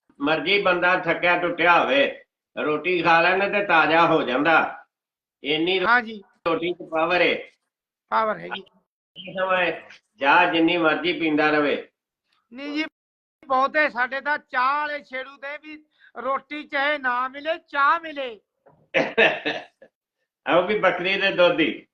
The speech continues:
Speaker 2: ਹਾਂ, ਬੱਕਰੀ ਦੇ ਦੁੱਧ ਦੀ।
Speaker 1: ਹਾਂਜੀ।
Speaker 2: ਹੋਰ ਦੁੱਧ ਨਹੀਂ ਪੀਂਦੇ।
Speaker 1: ਹਾਂਜੀ।
Speaker 2: ਬੱਕਰੀ ਦੇ ਦੁੱਧ ਦਾ ਇੱਕ ਹੋਰ ਸੁਣੋ, ਜਿਹੜਾ ਛੇੜੂ ਹੈ ਅਸਲੀ, ਬੱਕਰੀ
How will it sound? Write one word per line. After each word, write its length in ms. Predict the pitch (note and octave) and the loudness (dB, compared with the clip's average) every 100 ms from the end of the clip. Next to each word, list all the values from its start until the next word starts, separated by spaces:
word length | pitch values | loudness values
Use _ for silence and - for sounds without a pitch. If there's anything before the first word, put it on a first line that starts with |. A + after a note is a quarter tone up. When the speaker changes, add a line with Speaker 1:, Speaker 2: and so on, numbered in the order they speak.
| _ _ _ | _ _ _
Speaker 2:
ਹਾਂ, 220 | C4 D4 D4+ | 0 0 0
ਬੱਕਰੀ 480 | C#4 - D#4 D#4+ | -6 -10 -12 -14
ਦੇ 120 | D4 B3 _ _ _ | -12 -14 _ _ _
ਦੁੱਧ 220 | G3+ G3 | 0 0
ਦੀ। 240 | C#4 D4+ - | -10 -10 -8
Speaker 1:
ਹਾਂਜੀ। 220 | A3 A#3 A3 | -2 -2 0
Speaker 2:
ਹੋਰ 240 | A#3+ D4+ | 4 4
ਦੁੱਧ 220 | D#4 D#4 E4+ | 2 -4 -6
ਨਹੀਂ 180 | F4+ | -6
ਪੀਂਦੇ। 420 | F4 D#4 C#4+ C4+ A3 | -6 -8 -4 -4 -2
Speaker 1:
ਹਾਂਜੀ। 380 | A#3 B3 A3 - _ | -2 -2 -6 -12 _
Speaker 2:
ਬੱਕਰੀ 440 | F#3 B3+ - D4+ D#4 | 0 0 -2 -8 -4
ਦੇ 140 | E4 | -4
ਦੁੱਧ 260 | D#4+ C#4+ A#3 | -4 -8 0
ਦਾ 220 | E4+ E4+ - _ _ _ _ _ _ _ _ | 0 0 -6 _ _ _ _ _ _ _ _
ਇੱਕ 220 | C#4+ - E4 | -20 -10 -6
ਹੋਰ 320 | C4+ D4+ D#4+ | -2 0 -2
ਸੁਣੋ, 540 | D#4 E4 E4+ C#4+ D3 _ _ _ _ _ _ _ _ | -6 -6 -4 -4 -8 _ _ _ _ _ _ _ _
ਜਿਹੜਾ 420 | F3+ C4 D4 E4+ | -10 -2 2 2
ਛੇੜੂ 540 | E4 - B3+ D4 D4+ D#4+ | 0 -4 -2 -2 -2 0
ਹੈ 180 | D#4 | 0
ਅਸਲੀ, 480 | B3+ B3+ C#4 C4+ G#3+ _ _ _ _ _ _ _ _ | -2 -6 -20 -18 -20 _ _ _ _ _ _ _ _
ਬੱਕਰੀ 440 | E3+ B3+ - C#4 | -10 -10 -10 -20